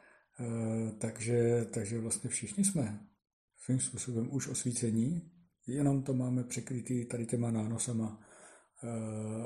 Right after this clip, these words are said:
a, a tím zaujetím, eh, pro, <laughs> pro tu samsáru, pro ten, eh, třírozměrný svět. Eh, takže jsme povídali o těch přáních.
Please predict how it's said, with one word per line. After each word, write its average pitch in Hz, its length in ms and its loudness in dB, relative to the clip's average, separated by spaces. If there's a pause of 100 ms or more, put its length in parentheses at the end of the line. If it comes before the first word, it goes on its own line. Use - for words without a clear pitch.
(120)
a, 117 120 -4
a 135 180 -2
tím 120 220 2
zaujetím, 120 760 4 (500)
eh, 117 460 -2
pro, 113 400 -2 (400)
<laughs> 131 420 2
pro 123 140 4
tu 127 120 0
samsáru, 120 540 6
pro 123 180 0
ten, 123 400 2 (360)
eh, 131 40 -4
třírozměrný 123 680 2
svět. 123 380 2 (1300)
Eh, 113 580 -4 (1600)
takže 117 500 2 (640)
jsme 123 200 0
povídali 131 420 6
o 131 40 6
těch 131 180 0
přáních. 131 680 4